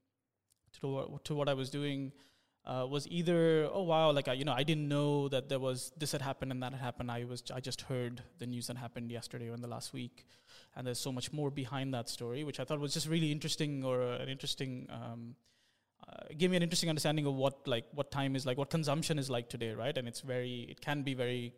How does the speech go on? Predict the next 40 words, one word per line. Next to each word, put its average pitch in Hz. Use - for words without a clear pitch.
quick, -
and 127
people 131
don't 123
have 120
time, 127
and 117
attention 151
spans 131
are 127
low, 120
et 120
cetera. -
Um, 131
and 170
the, 180
the 208
other 247
thing 240
I 180
kept 175
hearing 165
was, 139
"Oh, 190
you 165
know, 143
I 139
listened 151
to 147
X, -
that 143
was 143
really 143
cool. 143
Can 156
you 175
do 175
the 175
same 151
with 139